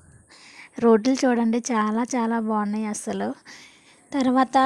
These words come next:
బస్ దిగిన తర్వాత మేము చర్చి లోపలికి అయితే వెళ్ళామండి. చూడండి, మా పాప ఇద్దరం నడుచుకుంటూ వెళ్తున్నాం. లగేజ్ చాలా బరువు ఉంది, ఎందుకంటే వారం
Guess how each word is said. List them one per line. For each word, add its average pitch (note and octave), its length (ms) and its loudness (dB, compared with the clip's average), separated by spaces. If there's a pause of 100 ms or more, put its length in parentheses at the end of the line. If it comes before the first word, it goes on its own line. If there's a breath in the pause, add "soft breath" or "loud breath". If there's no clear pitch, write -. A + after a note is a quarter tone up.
(120)
బస్ A#3 180 2 (120)
దిగిన A3+ 340 -2
తర్వాత G#3+ 380 -4 (160)
మేము A#3 240 -2 (180)
చర్చి G3+ 320 -8
లోపలికి A#3 460 -6
అయితే A3 200 -6 (120)
వెళ్ళామండి. G#3 600 -4 (480 loud breath)
చూడండి, A3 540 -2 (100)
మా C4 80 2 (120)
పాప G3 220 -2 (160)
ఇద్దరం G#3+ 260 -8 (100)
నడుచుకుంటూ G3+ 540 -8
వెళ్తున్నాం. G3+ 440 -6 (140)
లగేజ్ G3+ 400 -6 (180)
చాలా G#3 200 -8 (100)
బరువు G#3 300 -4
ఉంది, G#3+ 240 -4
ఎందుకంటే G3+ 440 -6
వారం G#3+ 240 -4